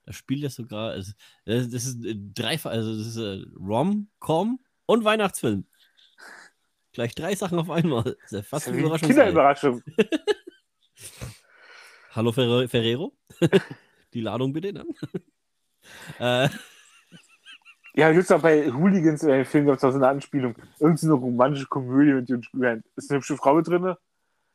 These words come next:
Speaker 2: Ah, ich glaube, Julia Roberts. <laughs>
Speaker 1: Ja, die
Speaker 2: Ja, aber
Speaker 1: Roberts.
Speaker 2: es ist, er hat halt wirklich hauptsächlich, also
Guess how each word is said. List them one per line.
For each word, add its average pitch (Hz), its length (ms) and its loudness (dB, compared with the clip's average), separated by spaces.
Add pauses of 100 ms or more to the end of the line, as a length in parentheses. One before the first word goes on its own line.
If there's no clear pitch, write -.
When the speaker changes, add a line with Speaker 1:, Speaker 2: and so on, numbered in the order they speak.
(100)
Speaker 2:
Ah, 117 120 -12
ich - 80 -16
glaube, 156 200 -2
Julia 160 240 4
Roberts. 147 540 -2 (360)
<laughs> 196 100 -6 (2000)
Speaker 1:
Ja, 104 420 -14 (320)
die 131 80 -12
Speaker 2:
Ja, 127 180 6
aber 165 80 6
Speaker 1:
Roberts. 156 160 0
Speaker 2:
es 160 80 -4
ist, 151 80 -6
er 160 140 4
hat 196 180 2
halt 143 220 0
wirklich 165 380 -6
hauptsächlich, 151 520 -4
also 156 180 -10